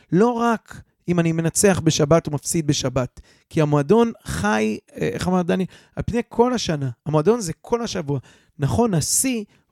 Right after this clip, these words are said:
או הליבה שלו זה האחת עשרה חבר'ה שרצים על המגרש, אבל כמו שאמרת, המועדון, וזו התפיסה ש-, ש-, גם, אתה יודע, גם תרגיע את... הס-, לא תרגיע, תשנה את השיח ואת כל ההתייחסות.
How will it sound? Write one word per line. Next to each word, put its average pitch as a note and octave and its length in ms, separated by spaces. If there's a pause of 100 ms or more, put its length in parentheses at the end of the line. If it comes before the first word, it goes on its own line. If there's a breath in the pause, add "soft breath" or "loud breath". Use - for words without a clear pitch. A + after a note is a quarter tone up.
(100)
או D3 120
הליבה C#3 380
שלו E3+ 360 (260 soft breath)
זה C3 200
האחת F#3+ 340
עשרה F3 160
חבר'ה F#3+ 240
שרצים E3 440
על D#3 80
המגרש, C#3 580
אבל C#3 340 (340 soft breath)
כמו F#3+ 100
שאמרת, E3+ 360
המועדון, C#3+ 500
וזו D3 180
התפיסה F#3 640
ש-, - 140
ש-, - 260 (680 soft breath)
גם, C#3+ 360
אתה - 100
יודע, E3+ 240
גם C3 180
תרגיע C#3+ 440
את... - 140
הס-, - 260 (380)
לא D#3 100
תרגיע, D#3+ 380
תשנה E3 480
את E3+ 120
השיח D3+ 540 (460 soft breath)
ואת C3 360
כל F3+ 240
ההתייחסות. E3+ 1000